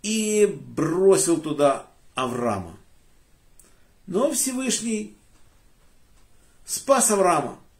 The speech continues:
Он сделал так, что он ходил по приятной погоде. Заслуг Авраама до этого не хватало. Он взял из будущих заслуг его детей Ицхака, его внука Якова.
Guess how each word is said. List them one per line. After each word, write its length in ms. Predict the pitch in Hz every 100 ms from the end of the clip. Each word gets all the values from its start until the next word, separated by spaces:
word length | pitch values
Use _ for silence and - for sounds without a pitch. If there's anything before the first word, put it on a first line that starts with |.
| _
Он 160 | 185 185
сделал 220 | 214 208
так, 220 | 254 240
что 160 | - 202
он 40 |
ходил 340 | 190 190 208 190
по 180 | 190
приятной 500 | - 185 190 180 180
погоде. 600 | 165 165 143 135 117 - - _
Заслуг 460 | 147 160 156 196 156
Авраама 480 | 156 156 147 139 131
до 160 | 135
этого 240 | 143 139 131
не 100 | 123
хватало. 460 | 143 143 240 226
Он 580 | - 160 147 123 113 110 -
взял 380 | 117 160 147 165
из 160 | 131
будущих 420 | 131 160 131 110
заслуг 500 | 101 120 120 120 110 - - -
его 240 | - 113 113
детей 600 | 107 104 107 92 - - - - _ _
Ицхака, 540 | 98 98 - 214 208 185
его 240 | 123 107
внука 460 | 90 95 98 - 95
Якова. 680 | 110 202 220 196 185 180